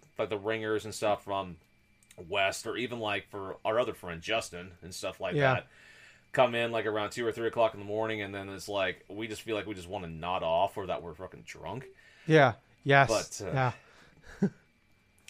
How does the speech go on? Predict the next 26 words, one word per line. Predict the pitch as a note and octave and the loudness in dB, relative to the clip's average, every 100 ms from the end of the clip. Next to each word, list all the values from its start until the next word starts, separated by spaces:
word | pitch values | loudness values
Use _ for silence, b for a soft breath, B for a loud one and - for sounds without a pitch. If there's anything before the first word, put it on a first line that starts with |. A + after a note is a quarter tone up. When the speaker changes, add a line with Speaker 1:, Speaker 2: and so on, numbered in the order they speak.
| A#2 | 2
Speaker 1:
but, | D3 C3 C#3 | 4 4 6
uh, | B2+ A#2+ | 6 6
when | C#3 | 2
it | D3 | 0
comes | - C#3+ C#3 - | 2 0 0 -4
to | C3 B2 A#2+ - - | 0 2 0 -4 -12
foods | - A#2+ B2 A2+ | -8 0 0 0
and | A2 G#2+ | -4 2
waters | G#2+ A2+ G#2+ | 4 4 0
and | A#2 | -6
stuff, | - A2 A2 A2+ | 4 6 6 4
just | A2 | -8
keep | - B2+ | -8 -6
things | B2+ A#2+ A2+ | -4 -4 -4
in | A2 | -2
mind. | G#2+ G#2+ G#2+ - | -2 -2 -4 -10
Plenty | E2+ D#2+ E2 | -12 -8 -8
of | E2+ | -4
water, | G#2 A#2+ A#2+ A#2 A2+ b b _ - | 2 4 4 2 -2 b b _ -6
no | A2 C3+ C#3 | 2 2 2
sugar, | - A#2+ G#2+ A2 G#2+ G#2 _ _ - | 0 0 2 2 0 -2 _ _ -20
not | E2+ G2+ G#2+ A2+ A#2+ | -12 -4 0 0 0
a | B2 | 0
lot | A#2+ A#2+ | 4 4
of | A#2 | 4
caffeine, | B2+ A2+ G#2+ G2+ F#2+ F#2+ F#2 | 2 2 2 -4 -6 -6 -10